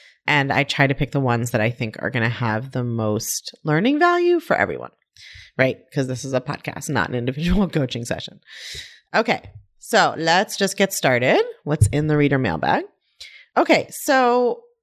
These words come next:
I had a question. "Hi, Kara. How do you take criticism graciously? Like, whenever I make a mistake or get criticized, I either clam up or act defensively. When I try to make it lighthearted,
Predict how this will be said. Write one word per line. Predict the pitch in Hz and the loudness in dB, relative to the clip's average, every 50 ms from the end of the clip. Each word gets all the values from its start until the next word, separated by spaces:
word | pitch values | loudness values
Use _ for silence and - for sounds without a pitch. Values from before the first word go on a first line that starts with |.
| _ | _
I | - | -4
had | 262 262 | -4 0
a | |
question. | 262 277 269 - 269 | 0 0 2 2 0
"Hi, | 226 208 277 311 | 0 2 0 0
Kara. | 330 - 247 208 196 190 190 190 185 185 _ _ _ _ _ _ _ _ _ _ _ _ _ _ _ | 0 0 0 2 2 4 2 2 0 -4 _ _ _ _ _ _ _ _ _ _ _ _ _ _ _
How | - - - - 294 359 427 480 | -10 -8 -4 0 2 4 4 4
do | 453 | 4
you | 453 427 427 | 4 -2 0
take | 403 - - 269 262 - | 0 2 2 2 2 0
criticism | - - 196 180 196 - - 180 175 170 160 | -2 0 4 4 4 2 2 0 0 0 0
graciously? | 151 - 135 131 120 - - 90 - - - - - _ - _ _ _ _ _ _ _ _ _ _ _ _ _ | 0 2 2 2 2 2 0 -4 -4 -8 -10 -14 -18 _ -20 _ _ _ _ _ _ _ _ _ _ _ _ _
Like, | - 202 - | -8 -4 -2
whenever | 208 196 196 214 226 | 0 2 2 2 2
I | 254 277 | 2 2
make | 277 262 262 269 | 2 0 0 0
a | 277 | -2
mistake | 240 240 240 - - 165 151 151 - | -2 -2 -4 0 2 2 4 4 2
or | 139 | 0
get | 139 156 151 | 0 0 -2
criticized, | - - 254 233 220 - - - 139 143 139 139 139 156 160 - - | 2 2 2 2 2 2 2 2 2 2 2 2 2 2 0 -2 -2
I | 120 151 147 | 2 2 2
either | 143 143 135 | 2 2 0
clam | - - - 208 202 233 277 247 | -2 -4 -2 0 0 0 2 2
up | 196 175 196 220 - - | 2 2 2 0 -4 -2
or | - 156 | 0 2
act | - 117 135 135 - - | 2 2 0 0 -2 -2
defensively. | - 143 - - 135 127 127 - - 76 - - - - - - - _ _ _ _ _ _ _ _ _ | -4 -4 0 0 0 0 0 -2 -4 -4 -4 -6 -10 -12 -12 -16 -20 _ _ _ _ _ _ _ _ _
When | - 160 | 0 0
I | 170 | 0
try | 170 - - - 196 196 | 0 0 0 2 2 2
to | 214 | 4
make | 208 190 175 | 2 0 0
it | 156 87 | -2 0
lighthearted, | 123 147 143 143 151 - - 247 277 247 190 165 156 151 151 | 2 2 2 2 0 -2 0 0 2 2 2 2 2 0 -2